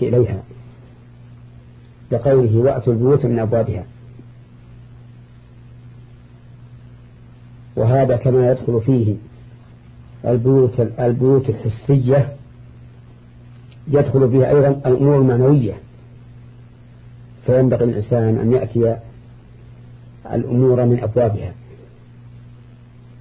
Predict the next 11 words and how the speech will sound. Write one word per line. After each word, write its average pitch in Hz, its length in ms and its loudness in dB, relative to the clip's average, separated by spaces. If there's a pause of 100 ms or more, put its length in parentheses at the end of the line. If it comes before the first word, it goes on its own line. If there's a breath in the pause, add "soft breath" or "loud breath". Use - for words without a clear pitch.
(2500)
كمسائل 123 480 0
العلم، 110 340 0 (1500)
يأتي 117 460 -2 (880)
العلم 117 380 0 (840)
من 123 160 2
بابه 123 440 0 (960)
من 139 140 -2
أوله، 131 560 0 (880)
يتعلمه 120 640 -2
شيئا 117 280 -2
فشيئا. 107 480 -4